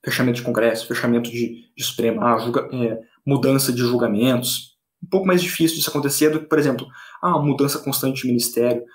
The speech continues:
ah, um desmonte de uma secretaria que foi colocada. Isso é uma coisa um pouco mais comum. Algumas pessoas,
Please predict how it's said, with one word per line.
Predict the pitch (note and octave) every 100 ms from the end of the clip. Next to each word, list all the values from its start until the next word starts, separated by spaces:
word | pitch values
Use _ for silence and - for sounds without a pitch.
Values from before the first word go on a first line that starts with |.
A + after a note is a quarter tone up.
| - -
ah, | D3+
um | D#3 C#3
desmonte | C#3+ C3 B2+ D3 -
de | B2
uma | B2+
secretaria | - C3+ C3 B2 A#2+
que |
foi | -
colocada. | A#2+ A#2+ A#2+ B2+ C3 B2 - - -
Isso | F3+
é |
uma | F3+
coisa | E3
um | E3
pouco | D#3 D#3
mais | D#3 D#3
comum. | D#3+ C3+ - _ _ _ _
Algumas | F#3 E3+ F3+ B3 C#4 -
pessoas, | G#3 - - A2+ A2+ A#2+ - -